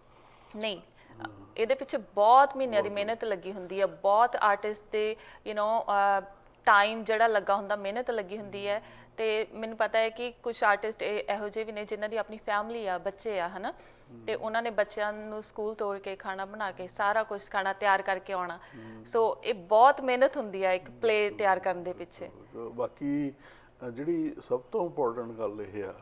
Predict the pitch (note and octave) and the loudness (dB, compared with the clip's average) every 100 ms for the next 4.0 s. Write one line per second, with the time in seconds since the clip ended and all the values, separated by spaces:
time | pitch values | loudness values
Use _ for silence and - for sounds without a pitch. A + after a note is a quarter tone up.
0 | - G3+ F#3 - - - _ _ E3 F#3 | -18 -18 -18 -20 -20 -20 _ _ -10 -10
1 | F#3+ - _ _ _ B2 B2 _ D#3 D#3 | -10 -18 _ _ _ -14 -14 _ -8 -6
2 | D3+ D3 D3+ D3 - C#3 - C#3 C#3+ A2+ | -4 -4 -6 -8 -10 -14 -12 -10 -10 -6
3 | A2 G#2 A2+ A2+ G#2+ G2+ F#2 - - | -4 0 -2 -2 -6 -6 -10 -14 -20